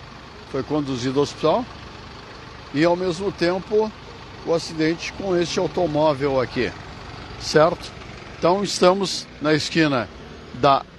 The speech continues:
Emancipação com a Flores da Cunha. Ah, o Corpo de Bombeiros já fez isolamento do local, a pessoa foi encaminhada ao hospital para atendimento. São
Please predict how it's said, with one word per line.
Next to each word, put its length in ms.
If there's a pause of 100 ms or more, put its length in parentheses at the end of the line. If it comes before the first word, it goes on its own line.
Emancipação 1400 (100)
com 80
a 80
Flores 600
da 120
Cunha. 380 (840)
Ah, 720
o 60
Corpo 380
de 80
Bombeiros 420
já 160
fez 300
isolamento 720
do 100
local, 500 (1300)
a 100
pessoa 440
foi 200
encaminhada 580
ao 80
hospital 560 (1120)
para 380
atendimento. 840 (960)
São 720